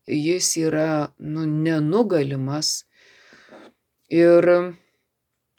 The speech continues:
vėlgi mes matom daugybę pavyzdžių, kad, e, yra ir tokių, ir tokių, ar ne?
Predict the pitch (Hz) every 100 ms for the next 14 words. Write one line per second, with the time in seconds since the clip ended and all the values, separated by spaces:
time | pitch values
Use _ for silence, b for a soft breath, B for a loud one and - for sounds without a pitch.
0 | - 156 214 285 269 220 170 156 - 170
1 | 170 170 165 170 165 196 226 190 - 156
2 | 151 156 151 - 156 - _ - 175 165
3 | 165 - 160 160 156 156 b b 175 170
4 | 175 185 185 175 170 170 170 165 151 151
5 | 156 185 - 302 262 220 _ _ 143 143
6 | 147 165